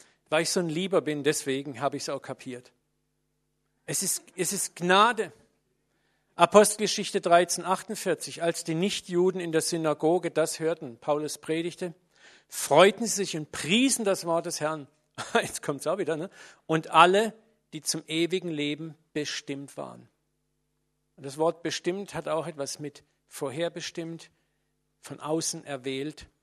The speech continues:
Alle, die zum ewigen Leben bestimmt waren, kamen zum Glauben. Und hier müssen wir uns fragen,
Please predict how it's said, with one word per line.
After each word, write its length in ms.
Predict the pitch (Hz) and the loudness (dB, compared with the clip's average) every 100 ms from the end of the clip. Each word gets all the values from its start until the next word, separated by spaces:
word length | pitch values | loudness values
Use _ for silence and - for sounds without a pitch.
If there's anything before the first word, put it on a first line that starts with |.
| _ _ _ | _ _ _
Alle, 260 | 156 185 202 | 4 6 4
die 160 | 175 | 0
zum 220 | 160 - 156 | -6 -8 -4
ewigen 380 | 160 165 160 | -2 -2 -2
Leben 280 | 151 147 156 | -2 -4 -4
bestimmt 500 | 151 - - 151 160 | -8 -8 -6 -6 -2
waren, 300 | 139 131 139 | -2 -2 -6
kamen 380 | - 139 139 139 | -6 -4 -4 -8
zum 160 | - 135 | -14 -12
Glauben. 400 | 127 120 123 120 _ _ _ _ _ _ _ _ _ _ _ _ - | -12 -12 -14 -20 _ _ _ _ _ _ _ _ _ _ _ _ -4
Und 80 | 160 | 4
hier 100 | 208 | 4
müssen 200 | 226 214 | 4 -2
wir 40 | |
uns 120 | 180 | -4
fragen, 360 | - 156 185 | 2 2 2